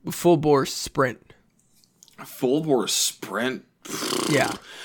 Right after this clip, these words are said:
Speaker 2: I stopped
Speaker 1: 'Cause
Speaker 2: playing
Speaker 1: mine
Speaker 2: baseball
Speaker 1: was
Speaker 2: two thousand twelve, so two thousand twelve.
Speaker 1: There you go.
Speaker 2: Yeah, that's, that's
Speaker 1: Okay.
Speaker 2: it then. When I was trying to beat out an infield single, probably.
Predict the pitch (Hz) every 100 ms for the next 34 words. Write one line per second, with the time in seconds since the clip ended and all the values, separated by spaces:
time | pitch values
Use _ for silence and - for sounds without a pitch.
0 | - - 135 185 180 180 180 175 196 220
1 | 208 175 170 - 175 175 165 143 120 143
2 | 147 170 170 127 147 143 127 117 135 131
3 | 117 107 - 117 113 107 104 110 92 113
4 | 104 123 110 113 110 117 120 123 131 104
5 | - 127 127 123 120 117 123 120 117 104
6 | - 117 104 98 107 107 107 104